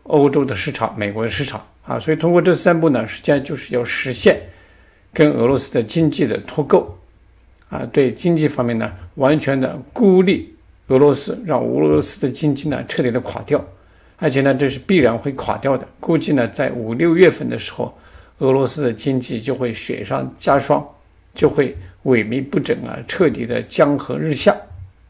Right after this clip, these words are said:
今天我们重点讲的是台湾在这次乌克兰战争当中到底学到了什么。昨天呢，参议院召开一个听证会，美国助理国防部长卡林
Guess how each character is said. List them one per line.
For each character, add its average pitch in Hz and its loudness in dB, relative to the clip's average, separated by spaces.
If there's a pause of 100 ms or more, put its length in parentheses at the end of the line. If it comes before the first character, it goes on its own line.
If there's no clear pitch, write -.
(200)
今 226 6
天 233 12
我 185 12
们 139 8
重 202 8
点 185 8
讲 - 2
的 151 -4
是 - -2 (440)
台 151 8
湾 220 10
在 170 8
这 139 4
次 - -4
乌 175 0
克 139 -2
兰 127 2
战 131 2
争 127 2
当 131 2
中 143 -2 (220)
到 143 10
底 127 -2
学 - 0
到 139 6
了 117 2
什 104 -6
么。 104 -4 (300)
昨 170 4
天 180 6
呢， 175 6
参 180 0
议 180 4
院 180 4
召 160 4
开 143 0
一 135 -2
个 143 0
听 147 0
证 151 6
会， - 0 (460)
美 123 4
国 139 6 (280)
助 220 10
理 151 8
国 139 2
防 143 6
部 143 0
长 135 4
卡 107 0
林 107 0